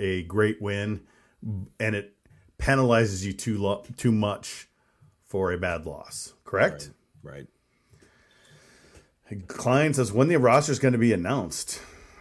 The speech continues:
Speaker 1: Oh.
Speaker 2: Bob seems to think that they'll be announced this weekend.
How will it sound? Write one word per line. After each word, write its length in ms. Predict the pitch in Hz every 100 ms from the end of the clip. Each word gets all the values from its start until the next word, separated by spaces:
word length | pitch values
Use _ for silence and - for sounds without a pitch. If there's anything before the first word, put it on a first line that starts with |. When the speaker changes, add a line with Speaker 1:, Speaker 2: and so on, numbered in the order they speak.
| 95
Speaker 1:
Oh. 200 | 101 78 - - - -
Speaker 2:
Bob 260 | 131 175
seems 300 | - 190 190
to 80 | 190
think 300 | 180 165 165
that 160 | 160 147
they'll 200 | 131 131
be 140 | 139
announced 600 | 127 117 127 - - -
this 200 | 120 110
weekend. 440 | 113 104 87 80